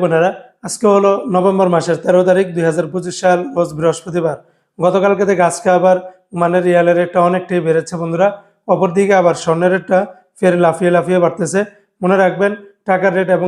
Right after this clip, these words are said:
স্বর্ণের রেট যে কোনো সময় পরিবর্তন হয়ে যেতে পারে। তো আজকে যারা ওমান থেকে চব্বিশ ক্যারেটের প্রতি গ্রাম স্বর্ণ ক্রয় করবেন, বাউন্ন রিয়াল সাতশত পয়সা, বাইশ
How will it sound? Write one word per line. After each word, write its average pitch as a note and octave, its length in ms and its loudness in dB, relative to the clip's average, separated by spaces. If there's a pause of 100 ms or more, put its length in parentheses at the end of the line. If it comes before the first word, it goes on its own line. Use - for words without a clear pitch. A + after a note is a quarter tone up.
স্বর্ণের E3+ 280 -2
রেট D#3+ 180 -2
যে F3+ 140 0
কোনো F3 220 -2
সময় F3 260 -2
পরিবর্তন F3+ 480 -2
হয়ে D#3+ 160 0
যেতে E3 220 2
পারে। E3 160 4 (600)
তো - 20 -2 (100)
আজকে F3+ 240 -4
যারা G#3 160 4 (100)
ওমান F#3+ 260 0
থেকে F3+ 180 0 (420)
চব্বিশ F#3+ 320 -2
ক্যারেটের G3 340 2
প্রতি G#3 200 0
গ্রাম F#3 260 4
স্বর্ণ E3 180 -2 (100)
ক্রয় F#3+ 260 2
করবেন, F3 260 2 (460)
বাউন্ন F3+ 300 2 (120)
রিয়াল F3+ 220 2 (420)
সাতশত F3+ 380 -4 (140)
পয়সা, F3 320 2 (400)
বাইশ F3+ 160 2